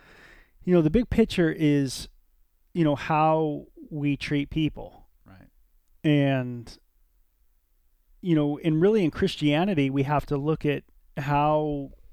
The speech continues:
Speaker 1: Christianity has, when it, when it has become a powerful force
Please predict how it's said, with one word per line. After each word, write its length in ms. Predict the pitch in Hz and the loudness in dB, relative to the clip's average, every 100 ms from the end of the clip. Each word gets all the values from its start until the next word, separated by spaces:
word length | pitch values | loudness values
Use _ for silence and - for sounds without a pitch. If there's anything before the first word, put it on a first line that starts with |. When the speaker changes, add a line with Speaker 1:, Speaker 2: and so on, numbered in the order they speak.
| - | -14
Speaker 1:
Christianity 1160 | - 160 - 147 139 143 180 160 131 131 135 - _ _ _ _ _ - | -4 -4 -4 -2 0 2 0 0 -2 -4 -10 -16 _ _ _ _ _ -2
has, 500 | 151 143 123 - - _ _ _ _ _ _ _ _ _ | 4 4 2 -8 -20 _ _ _ _ _ _ _ _ _
when 220 | 151 147 | 0 2
it, 260 | 143 135 - - | 2 -2 -8 -4
when 220 | 151 151 | 0 2
it 40 | |
has 180 | 139 156 | 2 0
become 440 | - 156 - 175 - | -2 -4 -2 -2 -2
a 180 | 143 139 | -2 -2
powerful 1080 | - - 147 156 156 135 147 135 131 117 - _ _ _ _ _ | -6 -6 -2 0 -2 -4 -6 -6 -6 -8 -14 _ _ _ _ _
force 680 | - - 170 156 131 - | -20 -6 -2 -2 -4 -10